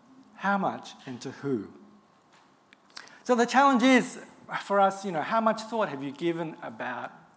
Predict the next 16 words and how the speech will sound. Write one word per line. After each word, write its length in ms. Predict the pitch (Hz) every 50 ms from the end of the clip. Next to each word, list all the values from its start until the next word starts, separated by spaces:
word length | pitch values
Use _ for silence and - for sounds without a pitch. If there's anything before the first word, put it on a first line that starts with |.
| _ _ _ _ _ 135
giving 440 | 139 151 143 139 147 139 135 135 - -
and 100 | 139 127
your 200 | 139 156 170 175
money? 340 | 143 120 101 104 110 - - _ _ _ _
Do 80 | - 170
you 60 | 170
give 180 | 165 185 208 190
it 60 | 196
as 100 | 185 160
much 220 | 185 175 - -
thought 260 | - - 196 190 185 151
as 140 | 139 127
you 40 | 131
do 200 | 120 113 160 156 147
your 140 | 131 127
investments 800 | 120 113 107 104 131 139 139 - - - 117 123 - - - -